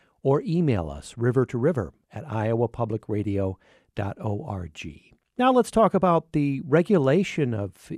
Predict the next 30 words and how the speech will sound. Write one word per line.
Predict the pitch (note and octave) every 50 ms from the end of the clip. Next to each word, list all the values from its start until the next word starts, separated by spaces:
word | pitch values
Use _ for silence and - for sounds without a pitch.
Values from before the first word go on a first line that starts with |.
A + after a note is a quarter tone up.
| D4 E4+
e-cigs, | A#3 C#3 B2 A#2 G#2+ - - - - A#2 G2+ A#2+ D#3 E3+ C#3+ - -
e-cigarettes, | A2 F#2+ - - A2 A2 - - A#2 G2+ G2 G#2 G#2 B2 E3 - - - - - _ _ _ - _ _
how | - A#2 A2
that's | A#2+ B2 A#2 - -
evolved | A#2 G2 G#2+ A2 G#2+ A2 A#2 B2 A#2 - D3
over | B2+ A#2+ A2 B2 B2
time. | - - C3 B2+ B2+ C#3 F3 F#3+ - - _ _ _ _ _ -
Earlier | C3 C#3 C#3 C#3 C3 C3 B2
this | B2+ B2+ A#2 - -
week, | C3 E3+ - -
I | G#2
had | G2 A2 G#2+
a | G#2+
chance | - - B2 A#2+ A#2 A#2 -
to | C3 A2
talk | - - B2 B2 B2+ -
with | C#3 C3 A#2+ -
Brian | A2+ G2+ G2+ G#2+ A2+ A#2 A#2 C3 B2+
King. | - - - D#3 F3+ D#3+ A2+ F#2+ E2+ E2 - - - - - _ -
Brian | - B2+ C3 C3 C3+ C3+ C3+ C3+ B2
King | - - - C#3+ C3+ D#3 G3 F3+ - _ _ _ _ _
is | A#2 A2 A2+ G2+ -
a | - G#3 D3 A#2+
director | G#2 - A2+ G#2+ G2+ A#2+ D3 - - - C#3+ C#3 C#3 C3 - _ _ _ _ -
of | B2 B2 A#2 A#2 A2 A#2 B3 G#3+
the | C#3 A#2 A2 G#2+
Food | - - - E3 D#3 C3+
and | A#2+ G2+
Drug | F2+ - B2 C3+ D3+ D3
Administration's | C#3+ A#2+ A2+ A2+ A2+ A2+ - - - A#2+ A2+ A2 - - B2+ C3 -